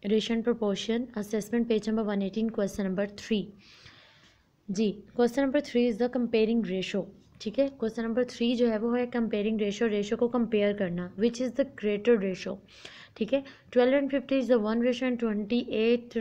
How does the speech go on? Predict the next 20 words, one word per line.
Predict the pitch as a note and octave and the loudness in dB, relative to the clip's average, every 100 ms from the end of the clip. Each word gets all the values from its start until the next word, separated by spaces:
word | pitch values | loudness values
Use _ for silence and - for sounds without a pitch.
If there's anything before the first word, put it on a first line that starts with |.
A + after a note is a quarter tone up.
| G#3+ | 0
ratio, | G#3 G#3 A#3 | 0 0 -2
thirty | A3+ G#3 | -2 -4
five | A3 G#3 | -2 -2
is | G#3+ F#3 | -2 0
the | B3 B3+ - _ _ - G3 | -2 -4 -12 _ _ -10 -2
one | G#3 G3 | 0 0
ratio। | F#3 F3 F#3 - - - - - - | -2 -4 -8 -10 -18 -20 -20 -20 -4
तो | G#3+ G#3 A3+ | 0 0 0
यहाँ | A3 A3+ | -2 0
पे | C4+ | 0
हम | C4+ | 2
इनको | C4 C4 C4+ | 2 2 2
कंपैरिजन | B3+ A3+ G#3 G#3+ B3 C4 | 2 2 2 2 0 0
करेंगे | A#3+ G#3+ G#3+ A3+ - - _ - | 2 0 0 0 -2 -8 _ 0
कि | A#3 | 2
which | A#3 B3 | 2 2
is | |
the | C#4 F#3+ | 2 2
greater | G3+ G3+ G#3+ G3+ | 2 2 2 2
ratio। | F#3+ F3+ F3+ | 0 -2 -6